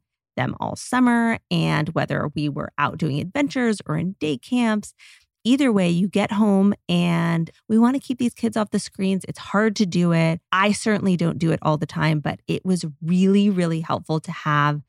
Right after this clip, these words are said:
this on hand. The thing is that if you wanna create a project like this on your own, it takes a lot of research and buying a bunch of different things. This is incredible because it comes straight to your door. It's a monthly subscription service,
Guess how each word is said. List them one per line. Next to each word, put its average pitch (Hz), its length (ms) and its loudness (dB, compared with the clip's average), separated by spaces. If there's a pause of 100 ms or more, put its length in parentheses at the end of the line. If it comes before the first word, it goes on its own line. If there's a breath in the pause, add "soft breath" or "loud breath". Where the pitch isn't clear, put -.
(280 soft breath)
this 175 300 -2
on 165 160 0
hand. 160 480 -2 (240 loud breath)
The 190 80 0
thing 208 240 2
is 190 340 4
that 160 540 2
if 180 120 -2
you 180 140 4
wanna 170 320 4
create 160 400 0
a - 60 -10
project 165 400 -2
like 185 160 -4
this 196 180 -4
on 170 80 -4
your 156 240 -6
own, 160 400 -4
it 156 100 -8
takes 147 380 -10
a 147 60 -6
lot 151 320 0
of 180 100 -2
research 190 640 -2
and 156 420 0
buying 156 300 0
a 160 60 -4
bunch 151 280 -6
of 143 80 -8
different - 320 -8
things. 160 360 -2 (360 loud breath)
This 190 160 0
is 214 140 2
incredible 180 480 2
because - 320 -8
it - 80 -12
comes 170 260 -6
straight - 560 -4
to - 120 -8
your 190 100 -2
door. 160 340 -2
It's - 140 -8
a 165 60 -4
monthly 165 440 -2
subscription - 640 -6
service, 160 600 -2